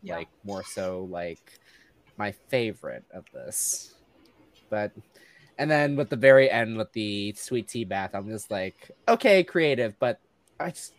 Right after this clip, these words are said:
Speaker 2: just think about how sticky that was gonna be afterward.
Speaker 1: Yes, yes, literally. Yeah, it was fine. It, like, it was good. I,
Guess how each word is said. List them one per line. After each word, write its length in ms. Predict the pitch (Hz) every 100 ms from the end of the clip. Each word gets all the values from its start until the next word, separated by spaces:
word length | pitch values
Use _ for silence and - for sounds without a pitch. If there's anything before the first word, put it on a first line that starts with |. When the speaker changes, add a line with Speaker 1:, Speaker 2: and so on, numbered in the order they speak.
| -
Speaker 2:
just 180 | 156 -
think 160 | 143
about 240 | 135 123 120
how 140 | 143
sticky 540 | - - - 151 117
that 100 | 98
was 80 | 98
gonna 180 | 98 92
be 120 | 92
afterward. 480 | 92 90 92 90 87 _ -
Speaker 1:
Yes, 840 | 220 208 226 254 254 214 180 - 202
yes, 540 | 208 220 208 175 -
literally. 480 | 185 175 165 160 170 - _ _ _ _ _ _ _ _ _ _ _ _ - _ -
Yeah, 200 | 381 427
it 60 | -
was 240 | 855 - -
fine. 440 | 170 185 226 262
It, 160 | 247 262
like, 180 | 277 285
it 60 |
was 180 | 339 -
good. 300 | 233 247 214
I, 240 | - -